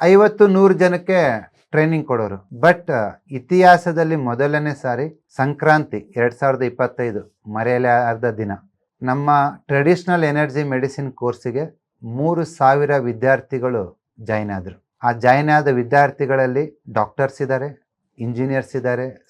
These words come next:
ಸೈಂಟಿಸ್ಟ್ ಇದ್ದಾರೆ, ರೈತರಿದ್ದಾರೆ, ಹೌಸ್ ವೈಫ್ ಇದ್ದಾರೆ. ಈ ಕಳೆದ ಹತ್ತು ತಿಂಗಳ ಜರ್ನಿಯಲ್ಲಿ ಅವರೆಲ್ಲರೂ ಹೀಲರ್ಸ್ ಆಗಿ ಕನ್ವರ್ಟ್ ಆಗಿದ್ದಾರೆ. ಅವರಲ್ಲಿ ಇವ-, ಎಷ್ಟು, ಎಷ್ಟು ಕಾನ್ಫಿಡೆಂಟ್ ಇದೆ ಅಂದ್ರೆ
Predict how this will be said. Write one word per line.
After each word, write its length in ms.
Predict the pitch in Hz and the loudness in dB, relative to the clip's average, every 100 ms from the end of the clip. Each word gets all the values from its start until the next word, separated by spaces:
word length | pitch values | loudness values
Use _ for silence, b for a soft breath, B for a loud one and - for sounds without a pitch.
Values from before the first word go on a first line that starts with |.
| - | -8
ಸೈಂಟಿಸ್ಟ್ 520 | 120 123 127 131 - | -6 -6 -8 -10 -8
ಇದ್ದಾರೆ, 420 | 123 117 120 123 _ 117 | -6 -4 -6 -10 _ -6
ರೈತರಿದ್ದಾರೆ, 840 | 107 127 135 135 123 123 120 127 _ _ _ _ | -2 -2 -2 -4 -2 -2 -6 -12 _ _ _ _
ಹೌಸ್ 280 | 107 135 139 | -4 -4 -2
ವೈಫ್ 260 | 147 139 135 | -2 -2 -4
ಇದ್ದಾರೆ. 440 | 117 110 110 _ - | -4 -4 -8 _ -2
ಈ 140 | 175 | 0
ಕಳೆದ 480 | 180 - 147 170 185 | -2 0 4 4 6
ಹತ್ತು 720 | 185 147 131 135 - _ 208 | 4 4 0 -4 -10 _ 0
ತಿಂಗಳ 500 | 196 - 170 170 175 170 170 170 _ _ _ _ 123 | 0 -2 -6 0 2 4 2 -2 _ _ _ _ -18
ಜರ್ನಿಯಲ್ಲಿ 960 | 107 139 143 175 170 147 156 180 - _ _ _ | 0 0 2 2 2 2 0 -4 -10 _ _ _
ಅವರೆಲ್ಲರೂ 920 | 123 123 123 156 175 190 180 170 185 _ _ - | -2 0 2 4 6 4 4 -2 -4 _ _ -4
ಹೀಲರ್ಸ್ 440 | 143 165 165 - | 0 4 2 2
ಆಗಿ 80 | 151 | -4
ಕನ್ವರ್ಟ್ 420 | 151 127 123 120 | -2 -4 -4 -2
ಆಗಿದ್ದಾರೆ. 560 | 117 104 98 95 _ _ | -4 -4 -8 -10 _ _
ಅವರಲ್ಲಿ 340 | 127 151 170 | 2 4 4
ಇವ-, 200 | 175 175 | 4 4
ಎಷ್ಟು, 240 | 156 - 170 | 2 -4 0
ಎಷ್ಟು 340 | 151 160 226 | 0 4 2
ಕಾನ್ಫಿಡೆಂಟ್ 640 | 220 175 185 196 196 190 190 | 6 6 6 2 4 2 0
ಇದೆ 160 | 180 | 4
ಅಂದ್ರೆ 520 | 180 170 143 196 202 | 4 4 4 2 2